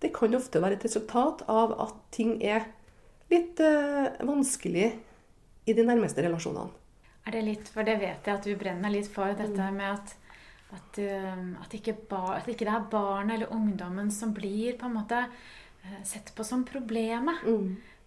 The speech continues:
Speaker 2: Eh, for det er, det er ganske tungt å bære, å være et problem. Og det er veldig mange barn som blir det, eller som føler seg
Speaker 1: Mm.
Speaker 2: som det, fordi
Speaker 1: Mm.
Speaker 2: de har utfordringer.
Speaker 1: Mm.
Speaker 2: Så føler de at de har blitt et problem, og kanskje en byrde også for foreldrene sine.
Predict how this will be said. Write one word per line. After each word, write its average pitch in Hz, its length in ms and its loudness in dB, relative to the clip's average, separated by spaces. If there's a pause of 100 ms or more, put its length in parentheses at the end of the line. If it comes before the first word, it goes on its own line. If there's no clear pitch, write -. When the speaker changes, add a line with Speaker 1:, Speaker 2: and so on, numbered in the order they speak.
Speaker 2:
Eh, 226 560 -4
for 240 180 -10
det 220 220 -2
er, 226 380 2
det 208 180 -4
er 269 80 -2
ganske 320 340 -2
tungt 214 460 0
å 269 100 0
bære, 220 440 0 (100)
å 208 80 0
være 208 380 0
et - 160 -16
problem. 214 560 -4 (420)
Og 190 60 -8
det 226 100 -2
er 277 80 0
veldig 277 180 2
mange 269 240 2
barn 175 220 0
som 262 220 -4
blir 202 420 -2
det, 302 80 4
eller 277 160 2
som 262 120 -2
føler 233 500 -2
seg 190 160 -2
Speaker 1:
Mm. - 80 -8
Speaker 2:
som 277 160 -2
det, 277 200 0
fordi 202 380 -2
Speaker 1:
Mm. 202 40 -4
Speaker 2:
de 254 100 -4
har 202 400 -4
utfordringer. 190 800 -6 (240)
Speaker 1:
Mm. 196 340 2
Speaker 2:
Så - 140 -10
føler 185 340 -4
de 180 100 -6
at 190 120 -6
de 196 100 -4
har 190 80 0
blitt 190 220 -8
et 190 120 -8
problem, 190 560 -4
og 254 100 -4
kanskje 240 260 -4
en 208 80 -4
byrde 190 340 -4
også 190 240 -6
for 190 140 -6
foreldrene 175 520 -8
sine. 190 320 -10